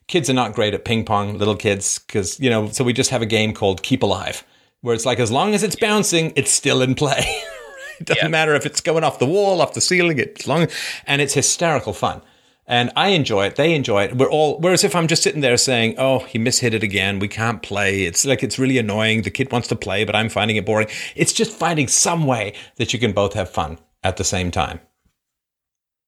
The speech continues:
Speaker 1: And if you were to sit down with a six-year-old or a five-year-old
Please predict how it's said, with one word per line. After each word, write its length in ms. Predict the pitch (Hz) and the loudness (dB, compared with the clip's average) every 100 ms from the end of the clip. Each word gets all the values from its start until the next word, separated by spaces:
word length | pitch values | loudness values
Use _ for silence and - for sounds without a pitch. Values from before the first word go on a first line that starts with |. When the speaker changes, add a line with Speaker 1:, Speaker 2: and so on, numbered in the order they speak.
| _ _ _ _ _ _ _ _ - | _ _ _ _ _ _ _ _ 0
Speaker 1:
And 640 | 131 123 120 120 - 104 - _ _ _ _ _ _ _ _ _ _ _ _ | 2 2 0 0 -2 -8 -18 _ _ _ _ _ _ _ _ _ _ _ _
if 240 | 175 180 175 | 0 0 2
you 140 | 196 | 2
were 600 | 151 208 226 120 117 113 - _ _ - | 2 2 2 2 2 0 -6 _ _ -2
to 100 | 131 | 2
sit 260 | - 180 | 2 2
down 260 | - 131 120 | 2 2 4
with 120 | 113 | 4
a 40 | 110 | 2
six-year-old 580 | - - 107 82 90 | 2 0 -4 -2 -2
or 60 | 87 | 0
a 40 | 90 | 0
five-year-old 640 | 95 90 82 85 85 95 | -2 -4 -6 -6 -4 -6